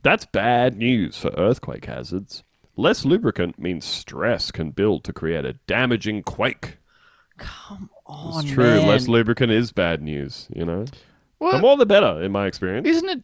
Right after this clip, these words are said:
Speaker 3: It's good news for the hazards, because that's what the hazards want.
Speaker 1: Yeah. We need more articles written from the perspective of a hazard that is trying to, you know,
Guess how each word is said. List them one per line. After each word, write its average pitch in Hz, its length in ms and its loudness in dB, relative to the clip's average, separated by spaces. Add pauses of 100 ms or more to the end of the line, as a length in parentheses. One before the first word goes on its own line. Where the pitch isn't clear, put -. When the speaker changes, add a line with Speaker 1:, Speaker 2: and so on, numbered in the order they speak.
(180)
Speaker 3:
It's 226 160 -2
good 254 280 0
news 233 280 2
for 208 380 2
the 135 140 2
hazards, 165 760 -2 (300)
because 160 280 -2
that's 175 260 0
what 175 140 -2
the 127 100 0
hazards 156 480 2
want. 110 320 -2 (420)
Speaker 1:
Yeah. 233 280 0 (840)
We 220 240 2
need 180 180 2
more 160 200 4
articles 117 500 2
written 98 580 -2 (260)
from 110 140 -6
the 104 60 -2
perspective 113 540 -2
of 98 160 2
a 101 80 2
hazard 101 460 0
that 98 120 -2
is 95 140 -2
trying 110 540 0
to, 95 580 0
you 104 100 -2
know, 90 300 -2